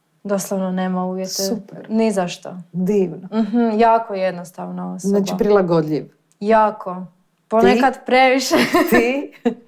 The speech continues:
Speaker 1: Em, meni ti je isto svejedno jer jako volim putovati, pa u tom nekom pogledu smo dosta fleksibilni i
Speaker 2: Mm.
Speaker 1: stvarno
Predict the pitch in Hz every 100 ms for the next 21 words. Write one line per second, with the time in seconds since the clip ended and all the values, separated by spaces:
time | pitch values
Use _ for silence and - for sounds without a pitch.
0 | _ 277 330 294 226 185 165 - 240 240
1 | 247 247 247 247 247 233 - _ 240 269
2 | 330 330 311 311 302 - 269 247 - 214
3 | 202 202 214 254 240 233 233 247 233 233
4 | 220 208 202 196 233 - 262 233 214 208
5 | 226 220 214 220 214 214 208 202 196 196
6 | 202 196 202 196 185 208 202 202 196 196
7 | 190 185 180 180 - 196 190 190 185 185